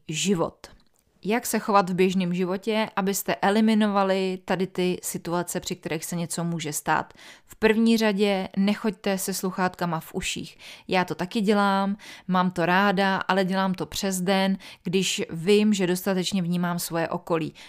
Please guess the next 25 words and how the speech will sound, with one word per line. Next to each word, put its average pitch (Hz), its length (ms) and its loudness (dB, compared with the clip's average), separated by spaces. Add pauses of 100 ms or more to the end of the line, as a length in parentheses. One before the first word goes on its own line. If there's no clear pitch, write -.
(100)
Večer, 208 540 2
když 190 280 -2
vím, 190 140 0
že 196 100 -2
bych 180 180 -2
měla 180 200 -2
jít 165 180 -6
za 180 260 -2
tmy, 196 440 0
městem 185 640 0
domů, 180 520 -2
metrem, 185 680 -2
eh, - 440 -12 (280)
kolem 196 380 4
parku, 190 440 0
kudykoliv, 202 720 0 (180)
poslední, 196 600 2
co 196 140 -4
by 180 100 -2
mě 175 120 -2
napadlo, 160 380 -2
je 175 180 2
vzít 175 240 -6
si 151 100 -8
sluchátka, 165 640 -2